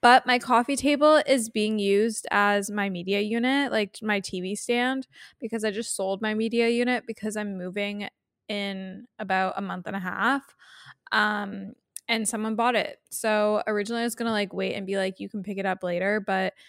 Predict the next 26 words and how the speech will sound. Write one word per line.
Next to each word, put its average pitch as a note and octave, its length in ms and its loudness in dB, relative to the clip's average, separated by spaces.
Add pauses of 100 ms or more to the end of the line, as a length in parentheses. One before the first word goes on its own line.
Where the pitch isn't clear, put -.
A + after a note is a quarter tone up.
(200)
this - 120 -10
person G3 260 -6
was F#3+ 120 -8
interested. A3+ 580 0
She - 100 -12
didn't G3 220 -4
seem, G3 180 -8
like, F#3+ 240 -4
weird. F#3 240 -2
It G3 60 -4
was, F3+ 140 -6
like, F3+ 180 -8
through F3+ 160 -8
Facebook F#3+ 340 -8
Marketplace. G3+ 720 -8 (440)
Um, F#3 480 -4 (260)
so G3 580 -4 (340)
I F#3 500 -2
just G3 220 -12
sold F3+ 240 -4
it G#3 280 0
and F#3 380 -8
got F#3 200 -6
it F#3 200 -4
over F#3+ 260 -4
with. G#3+ 240 -4